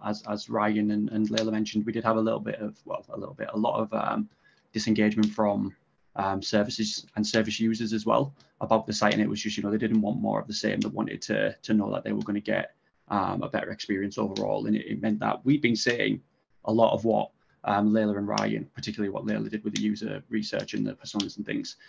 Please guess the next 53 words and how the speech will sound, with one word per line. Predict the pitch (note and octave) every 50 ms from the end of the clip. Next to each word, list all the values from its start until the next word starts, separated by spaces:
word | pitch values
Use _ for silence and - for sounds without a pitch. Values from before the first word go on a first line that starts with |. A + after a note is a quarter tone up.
| - - _ -
um, | - G#2+ G#2 G#2 G#2+ A2 G#2+ G#2 A2 -
we've | B2 A2 G#2+
been | A#2+ G#2+
saying | - A2+ G#2+ G#2+
this | G#2 -
for | - G2
a | F#2+
little | G#2 F#2+ G2 A2
while, | G#2+ G#2+ G#2+ G#2+ G#2+
and | G#2+ G#2+
that | G2 F#2+ - - _ _ _ _ _ _ _ _ -
a | A2+
lot | A2 G#2+ -
of | G#2+
our | G#2 G#2 G#2 G#2+
issues | G#2+ - A2 G#2 G#2+
were | G#2+
based | G#2 G2+ G2 -
on | G2+ F#2+
the |
fact | - G2 F#2+ -
that | G2+ G#2
we | G#2
weren't, | - G2+ G2 F#2 F#2+ F#2 - - _ _ -
um, | F#2 - F#2 F#2 - F2+ - - - _ _ _ _ -
working | A2 G#2+ G2+ - A2+ G#2
towards | - G2+ G2+ G#2 G#2
using | G#2+ G#2 G#2 G#2+ G#2
these, | G2+ G#2 G#2 G#2 - -
we | G2+
were | A2
working | G#2+ G#2+ G2+ G#2 G#2+ - G#2
more | G2+ G2+ G#2
towards, | - - - - - - - - - - - _ _ - - _ _ -
um, | F#2 F#2+ F#2+ G2
internal | G#2 G#2+ - G2+ G2 G2 G2 -
processes | - - G2 G#2 - - - - - - -
that, | - - - - _
that | - G2+ G#2
didn't | - G#2+ G#2 G2+
really | G#2 G2+ F#2 G2
match | G2 G2 G2 - -
up | - -
with | G#2+ G#2 -
what | G#2+ F#2+ - - - _ _ _ _ _ _ _ _
people | - A2 G#2+ G2+
were | - G2
looking | G#2 G#2 - A2 G#2
for. | - B2 B2+ C#3 C#3 - _ _ _
So | - - G#2+
to | A2
have | G#2 A2+ A#2+ G#2+ G#2+ A#2+
that | A#2+ A#2 - - -